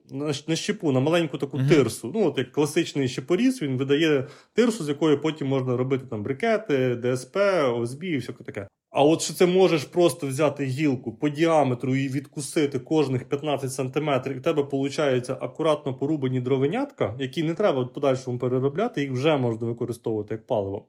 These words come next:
Speaker 1: Цього не було. І це була, але цю, цю складність ми потім вже вирішували. На цей момент проблема з гілками була, тому що її зазвичай там спалювали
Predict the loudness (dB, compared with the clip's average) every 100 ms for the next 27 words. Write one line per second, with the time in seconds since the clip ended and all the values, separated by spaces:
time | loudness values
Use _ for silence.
0 | _ -4 2 2 2 0 -2 -2 -2 -2
1 | -4 -2 -2 0 2 0 -2 -20 -14 -2
2 | 0 0 0 -4 -2 -2 0 2 4 2
3 | -2 -4 2 2 2 0 0 -2 -4 -6
4 | -10 -12 -20 -20 -20 _ -4 -4 -4 0
5 | 2 4 2 2 0 -4 -14 _ _ -6
6 | -2 2 4 4 0 0 0 0 2 -2
7 | -2 -2 0 0 -2 -2 -2 -2 -2 -2
8 | -4 -10 0 2 2 2 2